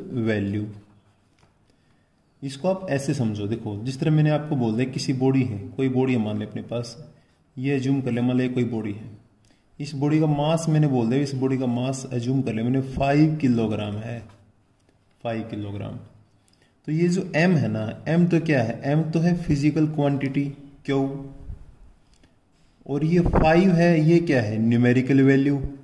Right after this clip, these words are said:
N की पाँच kilogram है, दस kilogram है, पन्द्रह gram है, कितना है, ये होगी numerical value। ये जो किलोग्राम है जो पीछे यूज़ करा है, ये क्या है? यूनिट है, ये होगी यूनिट, मतलब कौन?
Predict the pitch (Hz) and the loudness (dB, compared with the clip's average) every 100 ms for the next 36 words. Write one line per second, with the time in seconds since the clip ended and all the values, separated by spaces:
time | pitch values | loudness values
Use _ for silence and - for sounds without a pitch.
0 | - 139 156 156 - - - - 120 - | -6 0 0 0 -4 -10 -16 -6 -4 -2
1 | 127 131 - 135 135 131 135 135 131 113 | 0 0 -2 0 2 4 2 2 2 0
2 | 131 - 131 127 131 131 131 131 135 127 | -2 -2 -2 -2 0 0 0 -2 -4 -2
3 | 127 131 123 123 127 123 123 143 135 113 | 0 0 0 0 0 0 -2 -4 -2 -4
4 | 107 - - - _ _ - 131 135 147 | -4 -10 -18 -20 _ _ -8 -2 0 2
5 | 135 131 135 135 131 135 139 139 139 - | 2 4 6 4 2 2 2 2 -2 -6
6 | - - _ _ _ _ 135 147 175 190 | -14 -20 _ _ _ _ -6 -2 0 0
7 | 175 180 190 185 185 170 143 151 - - | 2 6 6 4 4 4 4 0 -2 0
8 | 165 147 147 139 120 113 113 120 175 190 | 2 4 2 2 0 0 0 0 0 -2
9 | - - - 120 127 123 117 101 135 196 | -8 -12 -4 2 4 4 0 0 2 0
10 | 208 - - 120 117 123 120 110 123 117 | -2 -10 -6 -2 4 6 6 2 -2 -2
11 | 123 98 - - _ _ _ _ - 120 | 0 -2 -10 -18 _ _ _ _ -8 -4
12 | 113 104 160 190 - 117 117 113 113 113 | -2 0 0 0 -4 -2 2 2 2 0
13 | 120 143 185 196 - - 147 143 | 2 4 4 2 -6 -4 0 2